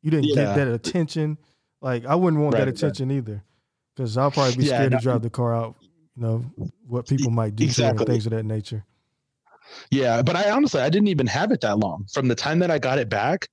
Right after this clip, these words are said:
Speaker 1: Mm-hmm.
Speaker 2: um, the time that I got it back, I couldn't drive it because, um, they had done a bunch of stuff to, like, make it look nice.
Speaker 1: Yeah, cosmetic
Speaker 2: But
Speaker 1: type stuff.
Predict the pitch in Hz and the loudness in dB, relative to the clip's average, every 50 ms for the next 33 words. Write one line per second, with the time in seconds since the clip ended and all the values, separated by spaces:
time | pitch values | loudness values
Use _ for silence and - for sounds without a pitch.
0 | _ - 170 156 147 147 151 160 156 _ _ - - - _ _ - - 143 139 | _ -6 -2 0 0 0 -2 -4 -6 _ _ -20 -20 -20 _ _ -2 0 2 2
1 | 131 120 117 110 110 110 117 117 - _ _ _ _ - 117 131 127 - 151 156 | 4 4 4 4 4 2 2 0 -2 _ _ _ _ -4 -2 -2 -2 0 0 2
2 | 170 180 165 143 131 156 143 135 120 135 131 127 127 120 - - 117 110 - 165 | 2 2 2 2 2 2 0 2 2 2 0 0 0 -2 -2 -4 -4 -2 -2 0
3 | 151 135 131 117 131 123 123 123 113 98 - - - _ - - - - - - | 0 2 2 2 2 2 2 0 0 0 -2 -4 -6 _ -16 -12 -10 -10 -12 -12
4 | _ - 117 120 110 - - 127 117 113 110 107 107 101 101 - - - - 117 | _ -6 -4 -4 -2 0 0 2 2 4 4 4 2 2 0 -2 -2 -2 0 0
5 | 113 110 104 95 92 95 95 95 - - - - 95 - - - - - - - | 2 2 2 0 0 -2 -4 -6 -8 -14 -14 -14 -14 -14 -14 -14 -14 -14 -14 -14
6 | - - - - 131 135 156 139 117 151 151 160 151 127 127 139 143 143 - - | -14 -8 -4 -2 0 0 0 0 0 0 2 2 0 0 0 0 0 0 0 0
7 | 135 135 127 123 123 117 110 101 - - - - - - - - - 131 127 135 | 0 2 2 2 2 0 -2 -4 -6 -8 -10 -10 -8 -6 -6 -4 0 0 0 0
8 | 127 - - - 131 117 110 107 104 - 117 120 117 - 107 107 110 127 - - | 0 -2 -2 0 2 2 2 2 2 2 0 0 0 -2 0 0 0 0 0 0
9 | 135 151 165 175 156 - - 147 - _ _ - 131 107 95 98 - - 135 120 | 0 0 0 0 0 -2 -4 -6 -6 _ _ -16 -14 -14 -14 -10 -6 -4 -4 0
10 | 113 127 127 123 120 113 113 - - - 117 113 - - - - 117 107 107 | 0 2 2 2 2 2 0 -2 -4 -8 -10 -10 -12 -12 -10 -8 -8 -8 -8